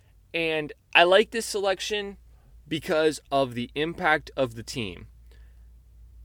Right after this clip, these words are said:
I know Los Angeles, the Los Angeles Chargers have some other wide receivers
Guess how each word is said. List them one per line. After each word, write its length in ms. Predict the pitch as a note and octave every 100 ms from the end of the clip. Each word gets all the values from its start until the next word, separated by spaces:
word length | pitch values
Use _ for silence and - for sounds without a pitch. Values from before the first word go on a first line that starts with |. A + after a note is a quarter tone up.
| - - - - -
I 100 | C#3+
know 520 | D3 D#3+ F3 G3 F#3+ - - - - - - - - -
Los 300 | C#3 D3 C#3+
Angeles, 380 | D3+ D3 C#3 C3+
the 100 | B2
Los 240 | C#3 C#3 D3+
Angeles 320 | C#3 C#3 C3+
Chargers 540 | C#3 A#2+ A2 A#2 A#2 - - -
have 240 | - C#3 C3+
some 180 | D3 -
other 260 | C3+ D3+
wide 180 | D3+ C#3
receivers 500 | C3 - C3+ B2+ B2